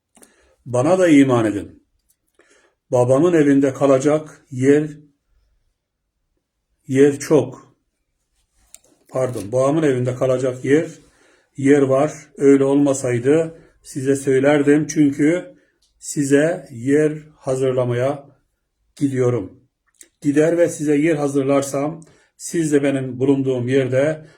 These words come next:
olasınız diye yine gelir sizi yanıma alacağım." dedi İsa Mesih göğe gitmeden önce. Amin.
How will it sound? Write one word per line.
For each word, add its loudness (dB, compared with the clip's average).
olasınız 0
diye -4
yine -2
gelir 0
sizi -4
yanıma -6
alacağım." -6
dedi -4
İsa -8
Mesih -6
göğe 0
gitmeden -6
önce. -4
Amin. -4